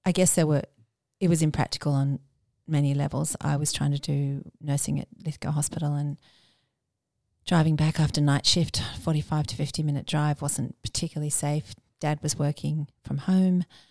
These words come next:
It, there were, there were many fun things about it. Um, yeah, I, look, I have lots of different memories and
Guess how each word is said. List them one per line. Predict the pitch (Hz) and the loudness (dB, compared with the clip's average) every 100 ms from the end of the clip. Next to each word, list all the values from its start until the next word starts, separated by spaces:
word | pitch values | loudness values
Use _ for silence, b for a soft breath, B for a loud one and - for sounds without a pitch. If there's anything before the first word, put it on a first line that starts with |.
| b b b b b b _ _ _ _ B B B B _ _ _ _ _ _ _ _ _ _ _ _ _ _ | b b b b b b _ _ _ _ B B B B _ _ _ _ _ _ _ _ _ _ _ _ _ _
It, | 247 240 _ _ _ _ _ - | -4 -4 _ _ _ _ _ 4
there | 226 | 8
were, | 226 226 208 - | 10 8 6 2
there | 196 196 | 4 6
were | 196 | 6
many | 190 185 | 4 2
fun | 175 170 156 | 0 -2 -2
things | 151 143 | -2 -6
about | - 135 - | -6 -6 -6
it. | - - - B B _ - | -8 -12 -16 B B _ -10
Um, | 156 143 139 139 139 - _ _ _ _ _ _ _ _ _ _ _ _ _ _ _ _ _ _ _ _ _ _ _ _ _ 165 | -6 -4 -4 -6 -8 -14 _ _ _ _ _ _ _ _ _ _ _ _ _ _ _ _ _ _ _ _ _ _ _ _ _ -4
yeah, | 147 135 139 - | -2 -2 -6 -8
I, | - - - - - | -10 -12 -18 -20 -20
look, | - - | -20 -8
I | 110 | -2
have | 147 156 131 | -2 -2 -4
lots | - - | -4 -6
of | - | -8
different | - 123 123 | -10 -6 -4
memories | 135 135 139 - - | -2 -2 -4 -6 -10
and | - | -16